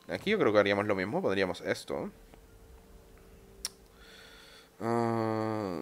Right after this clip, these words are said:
no sé si poner esto, aunque nos da ingresos. Esta gente no tiene muchos edificios que nos da ingresos, también lo pongamos igual,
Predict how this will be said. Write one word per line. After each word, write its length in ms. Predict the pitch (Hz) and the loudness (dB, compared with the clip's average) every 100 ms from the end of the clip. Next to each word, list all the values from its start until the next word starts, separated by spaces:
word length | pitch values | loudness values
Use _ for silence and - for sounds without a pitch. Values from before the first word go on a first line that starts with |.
| 55 69 87 | -8 -14 -6
no 140 | 117 | -2
sé 120 | 113 | -2
si 140 | 127 117 | -2 -2
poner 300 | 98 95 90 | -4 -6 -6
esto, 500 | 107 - - 196 302 - - - - | -8 -8 -2 -2 -2 -10 -20 -20 -18
aunque 240 | 98 98 | -8 -6
nos 120 | 95 | -2
da 100 | 123 | -2
ingresos. 640 | 151 90 82 - 170 - - - - - - - - - - - - - | -2 -2 -4 -6 -10 -12 -16 -20 -20 -20 -20 -20 -20 -20 -20 -20 -20 -6
Esta 140 | - | -2
gente 160 | 107 104 | -2 0
no 60 | |
tiene 140 | 101 101 | -2 -2
muchos 260 | 110 160 | -4 0
edificios 300 | 107 - - | 0 -2 -12
que 80 | - | -12
nos 100 | 95 | -12
da 80 | - | -10
ingresos, 260 | 78 90 120 | -6 -6 -4
también 180 | 123 | -2
lo 60 | 95 | -2
pongamos 280 | 104 87 98 | -2 -4 -4
igual, 240 | 90 87 | -4 -4